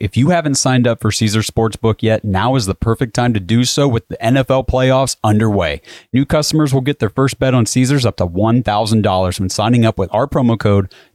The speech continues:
dogs one thousand. That means if your first bet loses, you will get your full wager returned as a bonus bet, up to a thousand dollars.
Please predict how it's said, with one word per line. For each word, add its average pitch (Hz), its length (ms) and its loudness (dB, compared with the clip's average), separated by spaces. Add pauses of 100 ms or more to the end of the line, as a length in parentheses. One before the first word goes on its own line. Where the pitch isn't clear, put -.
dogs 110 360 0
one 104 300 0
thousand. 82 540 -4 (180)
That 127 140 0
means 165 180 0
if 107 80 0
your 101 120 0
first 131 280 -2
bet 135 160 0
loses, 120 420 0 (220)
you 170 140 0
will 175 80 0
get 151 180 -2
your 101 160 -2
full 151 460 0
wager 139 360 2
returned 113 440 0
as 101 100 0
a 98 60 -2
bonus 101 340 -2
bet, - 320 -4
up 135 160 -2
to 127 160 0
a 113 60 2
thousand 104 420 0
dollars. 76 500 -4